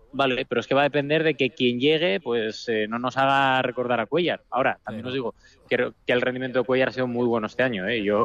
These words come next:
Speaker 2: Ah.
Speaker 1: si lo pongo encima de la mesa el rendimiento deportivo, yo lo ficho, y si no lo quiere Sporting, pues para el Avilés, o sea, sin problema.
Speaker 2: Es que,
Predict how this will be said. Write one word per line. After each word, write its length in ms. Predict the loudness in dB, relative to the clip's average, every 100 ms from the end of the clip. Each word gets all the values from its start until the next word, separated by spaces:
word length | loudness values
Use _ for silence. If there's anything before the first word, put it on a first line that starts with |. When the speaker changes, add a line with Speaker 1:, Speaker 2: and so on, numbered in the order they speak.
| -2
Speaker 2:
Ah. 140 | -8 -8
Speaker 1:
si 240 | -4 2 2
lo 120 | 4
pongo 180 | 2 0
encima 280 | 0 2
de 60 | 4
la 280 | 4 2 0
mesa 240 | -2 -2
el 60 | -2
rendimiento 460 | 0 0 0 2 2
deportivo, 640 | 2 -2 0 2 2 0 _
yo 140 | -2 0
lo 80 | 0
ficho, 300 | -2 -6 -8
y 60 | -8
si 160 | -6
no 100 | 2
lo 80 | 2
quiere 160 | 2 -2
Sporting, 320 | 0 0 0
pues 100 | -2
para 200 | 2 2
el 60 | 4
Avilés, 360 | 2 0 -2 -6 -20 -10
o 40 |
sea, 200 | -8 -8 -12 -16
sin 100 | -6
problema. 300 | 2 2 2
Speaker 2:
Es 60 | -2
que, 200 | -6